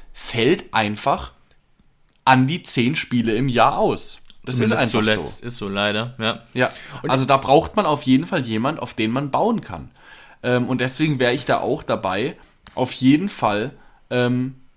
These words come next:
Speaker 1: das ein oder andere Millionchen in diese Position zu stecken.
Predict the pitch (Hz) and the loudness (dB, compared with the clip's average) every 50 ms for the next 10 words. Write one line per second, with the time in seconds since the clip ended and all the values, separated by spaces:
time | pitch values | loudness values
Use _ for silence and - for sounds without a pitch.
0 | _ _ _ _ - - - - - - - 143 - - 123 139 143 151 156 - | _ _ _ _ -20 -20 -20 -20 -12 -6 -4 -4 0 2 2 2 4 4 4 4
1 | 120 123 123 120 120 135 147 151 151 135 117 110 107 107 107 - - 123 127 123 | 4 4 2 2 2 4 4 6 6 4 4 4 2 2 0 0 -2 -2 -2 -2
2 | - - 135 131 117 110 113 113 - 120 110 110 107 - 113 104 98 - 113 - | -2 -2 -2 0 0 0 -2 -4 -4 -4 -4 -4 -4 -4 -6 -6 -6 -6 -8 -8
3 | - 98 90 - 85 | -8 -8 -8 -10 -12